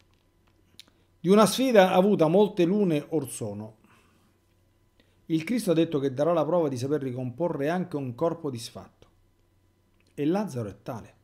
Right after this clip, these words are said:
E ancor dice Sadok lo scriba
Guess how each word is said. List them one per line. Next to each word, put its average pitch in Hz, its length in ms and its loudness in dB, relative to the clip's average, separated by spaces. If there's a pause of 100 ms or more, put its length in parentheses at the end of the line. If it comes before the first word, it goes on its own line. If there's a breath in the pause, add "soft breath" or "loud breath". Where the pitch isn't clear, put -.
(1080)
E 151 120 2
ancor 202 320 4
dice 196 240 0
Sadok 151 360 -2
lo 139 100 -2
scriba 123 580 -8